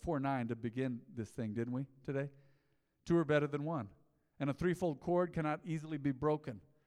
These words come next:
Man, one may be overcome, but two, oh man, they can unite and conquer together. Unity is a powerful thing.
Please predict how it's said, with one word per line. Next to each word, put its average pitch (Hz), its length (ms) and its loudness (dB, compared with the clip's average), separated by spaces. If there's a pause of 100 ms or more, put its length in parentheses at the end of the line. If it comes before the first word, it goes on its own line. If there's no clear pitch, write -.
(1500)
Man, 160 220 0
one 214 240 6
may 190 100 10
be 165 160 8
overcome, 165 480 6
but 131 160 -4
two, 247 320 2 (480)
oh 151 220 0
man, 143 240 0
they 156 100 0
can 147 160 -2
unite 143 460 2 (340)
and 120 140 -6
conquer 147 400 -4
together. 90 480 -16 (1400)
Unity 170 480 0
is 120 100 -2
a 120 60 -8
powerful 147 560 -6
thing. 139 380 -6